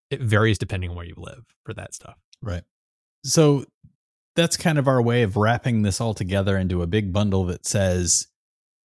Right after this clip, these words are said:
Speaker 2: well, there's still a lot to be determined. It's
Speaker 1: Yes, there is.
Speaker 2: nothing has really been decided upon. I think that this, this is one of those conversations, though, where very often Matt and I come to these topics and we're both like,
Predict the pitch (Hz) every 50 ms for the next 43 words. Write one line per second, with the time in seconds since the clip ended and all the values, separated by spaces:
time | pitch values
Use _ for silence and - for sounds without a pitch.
0 | _ _ _ _ _ _ _ _ _ _ _ _ - - - _ - 107 - _
1 | _ _ _ _ _ _ _ _ _ - 104 95 104 98 - - - 123 110 104
2 | 98 95 95 92 92 - - 95 90 85 82 80 - 85 82 - - - - -
3 | - _ _ _ - - 104 98 92 90 - - - - - - _ _ _ -
4 | 123 110 107 110 113 107 - - 120 104 98 113 127 123 120 120 127 143 147 -
5 | - 170 165 156 151 139 117 120 117 120 117 117 117 113 107 104 - - - 101
6 | 98 95 104 107 107 107 104 104 104 104 104 101 101 98 95 98 - 110 101 95
7 | 90 90 90 90 90 87 - 85 - - 117 107 101 101 104 - 107 101 95 -
8 | - 110 101 - 123 110 - - 110 101 107 113 107 98 - - - - _ -
9 | - 107 113 113 107 - 131 113 104 95 - _ - - 120 117 113 110 104 104
10 | 95 - 110 98 95 - - 98 90 - - 95 90 - 90 87 85 85 85 87
11 | 87 85 85 85 - _ _ _ _ _ _ _ _ _ _ - 117 135 139 131
12 | 120 107 117 104 101 104 101 - 101 98 92 - - 101 98 95 92 87 - -
13 | 107 98 95 - 101 92 - - 92 87 87 92 90 92 87 87 82 -